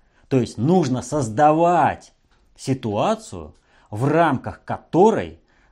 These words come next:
твой партнер будет маневрировать. И вот, э, в результате, э, помощи России, э, в войне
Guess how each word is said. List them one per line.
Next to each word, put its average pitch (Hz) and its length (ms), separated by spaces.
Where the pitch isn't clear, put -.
твой 135 600
партнер 247 640
будет 143 400
маневрировать. 95 880
И 143 100
вот, 190 360
э, - 60
в 120 380
результате, 139 800
э, 104 840
помощи 135 420
России, 98 720
э, 98 280
в 90 240
войне 120 580